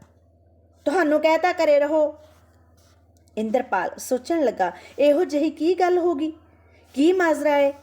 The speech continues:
ਉਹ ਇਹ ਸੋਚਾਂ ਸੋਚਦਾ ਆਪਣੇ ਘਰ ਹੀ ਬਣਾਏ ਦਫ਼ਤਰ ਵਿੱਚ ਆ ਬੈਠਾ, ਜਿਸ ਵਿੱਚ ਚਾਰੇ ਕੰਧਾਂ ਨਾਲ ਬਣੀਆਂ ਅਲਮਾਰੀਆਂ ਕਾਨੂੰਨ ਦੀਆਂ ਕਿਤਾਬਾਂ ਨਾਲ ਭਰੀਆਂ ਹੋਈਆਂ ਸਨ। ਕਾਨੂੰਨ ਦੀਆਂ ਕਿਤਾਬਾਂ ਤੋਂ ਵੱਖਰੀ ਇੱਕ ਅਲਮਾਰੀ ਵਿੱਚ ਸਾਹਿਤ, ਇਤਿਹਾਸ, ਵਿਗਿਆਨ,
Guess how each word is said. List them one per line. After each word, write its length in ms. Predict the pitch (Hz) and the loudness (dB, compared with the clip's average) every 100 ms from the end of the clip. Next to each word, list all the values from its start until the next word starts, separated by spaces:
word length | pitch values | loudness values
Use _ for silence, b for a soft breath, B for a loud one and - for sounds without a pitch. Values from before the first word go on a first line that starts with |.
| _ _ - _ 254 | _ _ -20 _ 0
ਉਹ 320 | 254 185 - - | 2 0 -6 -4
ਇਹ 120 | 359 | -4
ਸੋਚਾਂ 380 | 302 262 302 302 | -2 -2 -2 -2
ਸੋਚਦਾ 400 | 247 220 226 226 | -4 -4 -4 -4
ਆਪਣੇ 320 | 254 262 320 | -4 -4 -8
ਘਰ 220 | 330 294 247 | -4 -4 -2
ਹੀ 180 | 254 | -4
ਬਣਾਏ 340 | 208 220 220 233 | -4 -2 0 0
ਦਫ਼ਤਰ 400 | 220 214 - 254 | 0 -2 -2 -2
ਵਿੱਚ 240 | 214 - | -2 -4
ਆ 180 | - 269 | -2 0
ਬੈਠਾ, 360 | 202 165 220 - _ b b 214 | 0 -2 -8 -12 _ b b -10
ਜਿਸ 300 | 214 302 320 | -4 -2 -2
ਵਿੱਚ 280 | 285 - 226 | -6 -4 -8
ਚਾਰੇ 400 | 220 240 254 294 | -2 0 2 0
ਕੰਧਾਂ 400 | - 233 277 277 | -4 -2 -2 0
ਨਾਲ 280 | 226 214 - B B B 202 | 0 -2 -4 B B B 0
ਬਣੀਆਂ 360 | 254 240 233 220 | 0 2 -2 -2
ਅਲਮਾਰੀਆਂ 540 | 233 220 208 202 214 214 | -2 0 0 0 -4 -6
ਕਾਨੂੰਨ 400 | 254 269 294 294 | -4 -2 -2 -2
ਦੀਆਂ 200 | 277 247 | -2 -4
ਕਿਤਾਬਾਂ 480 | 262 226 202 262 | -6 -2 0 0
ਨਾਲ 180 | 269 214 | 0 -4
ਭਰੀਆਂ 400 | 214 277 208 233 | -2 -2 -2 -6
ਹੋਈਆਂ 280 | 247 196 190 | -6 -8 -10
ਸਨ। 280 | - 180 190 b b b | -8 -10 -10 b b b
ਕਾਨੂੰਨ 360 | 277 277 302 320 | 0 2 0 0
ਦੀਆਂ 180 | 339 311 | -2 -2
ਕਿਤਾਬਾਂ 460 | 285 262 233 254 | -2 -2 -2 -2
ਤੋਂ 140 | 269 247 | -2 -4
ਵੱਖਰੀ 320 | 233 - 311 | -4 -4 -2
ਇੱਕ 260 | 269 571 - 247 | -2 -2 -4 -2
ਅਲਮਾਰੀ 420 | 247 220 214 247 | 0 0 -2 -2
ਵਿੱਚ 200 | 240 247 | -6 -10
ਸਾਹਿਤ, 460 | - 247 214 247 - - | -6 -4 -2 -4 -6 -8
ਇਤਿਹਾਸ, 680 | 233 269 - 240 220 220 | -6 -6 -4 -2 -2 -6
ਵਿਗਿਆਨ, 580 | 208 202 196 190 202 208 | -4 -2 0 0 0 -4